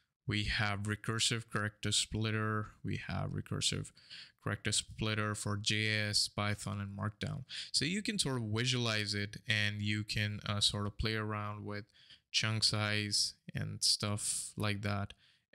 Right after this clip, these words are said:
and how it sort of helps you with it. Uh, you can play around with chunk overlap. So this is the overlap that I'm actually, uh, we were actually discussing. This happens to be the chunk size,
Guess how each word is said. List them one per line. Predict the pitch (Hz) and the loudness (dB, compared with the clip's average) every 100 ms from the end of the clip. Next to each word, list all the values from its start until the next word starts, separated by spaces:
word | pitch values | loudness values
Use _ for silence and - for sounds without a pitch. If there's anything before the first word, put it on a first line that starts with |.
| _ | _
and | 107 104 104 | 2 2 2
how | - 110 107 104 | 2 2 2 0
it | 104 | 0
sort | - 104 | 0 0
of | 101 | -2
helps | - 110 110 - - | -2 -2 0 0 0
you | - | -2
with | - - | -4 -4
it. | - - _ _ _ _ | -6 -12 _ _ _ _
Uh, | - - 101 | -4 -2 0
you | 104 104 | 0 -2
can | - 104 104 101 | -2 0 0 0
play | 107 104 | 0 2
around | 104 104 104 | 2 0 0
with | 101 | 0
chunk | - 113 107 107 | 0 0 0 -2
overlap. | - 113 113 110 104 101 101 - | -2 0 0 2 2 0 0 -2
So | - 113 | 0 2
this | 123 139 | 2 0
is | 135 | 0
the | 120 | 0
overlap | 107 110 107 104 104 | 0 0 2 0 0
that | 104 | -2
I'm | 104 104 | -4 -2
actually, | 101 101 - 95 - _ - - _ _ | -2 0 0 -4 -6 _ -20 -20 _ _
uh, | - 95 98 | -2 0 0
we | 107 | 0
were | 104 107 | 0 0
actually | 101 - 104 101 | 0 -2 -2 -2
discussing. | - - - 101 95 104 | 0 0 2 0 0 0
This | 113 | 0
happens | - 113 117 - | 0 0 0 0
to | 117 | 0
be | 110 | 0
the | 107 | 0
chunk | - 120 139 | 0 2 2
size, | 147 156 - | 2 0 -2